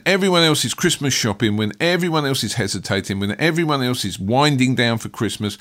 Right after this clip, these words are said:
everyone else is convinced from the fifteenth of December to the seventh of January, nothing is gonna happen. What you can do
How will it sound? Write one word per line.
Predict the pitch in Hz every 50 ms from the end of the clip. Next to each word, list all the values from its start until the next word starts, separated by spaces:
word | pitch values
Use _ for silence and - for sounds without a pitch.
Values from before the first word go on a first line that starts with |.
| - - - -
everyone | - 127 135 151 147 135 135 127
else | 120 117 120 117 -
is | 113 92
convinced | - - 139 117 107 143 180 190 151 -
from | - 139 131
the | 120
fifteenth | 113 - - 143 135 - - 139 131 127 110 - -
of | 107 92 - - _ - - - _ _ _ _ _ _
December | - 113 107 - 147 135 135 123 120
to | - - 110
the | 104 104
seventh | - - 127 123 117 76 -
of | 117 101
January, | - 127 117 113 110 104 104
nothing | 107 120 143 175 175 165 - 156 131 113
is | 104 104 95 -
gonna | - 107 98 92 85 82
happen. | - - 104 95 - - 113 107 104 101 101 - _ _ _ _ -
What | 113 110 85 78
you | 104 113 147 190 233 233
can | - - 175 143 113
do | 90 - 90 76 76 90 104 104 104